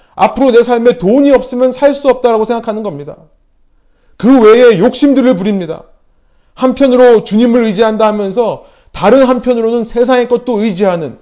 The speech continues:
여러분, 이 욕심이야말로 골로새서 삼 장 오 절에 보니까 우상숭배다라고 말씀하고 있어요.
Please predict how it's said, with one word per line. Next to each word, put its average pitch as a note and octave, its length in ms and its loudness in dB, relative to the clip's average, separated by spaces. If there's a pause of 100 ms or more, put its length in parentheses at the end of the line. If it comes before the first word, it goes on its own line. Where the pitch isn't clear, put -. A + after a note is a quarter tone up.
(300)
여러분, F#3+ 240 0
이 F#3+ 240 -4
욕심이야말로 G3+ 1200 -2
골로새서 F#3 540 -2
삼 G#3+ 240 -8
장 F#3+ 200 -4
오 D#3 60 -4
절에 E3 240 -4
보니까 C#3+ 420 -6
우상숭배다라고 C#3+ 1120 -8
말씀하고 B2+ 480 -12
있어요. - 280 -20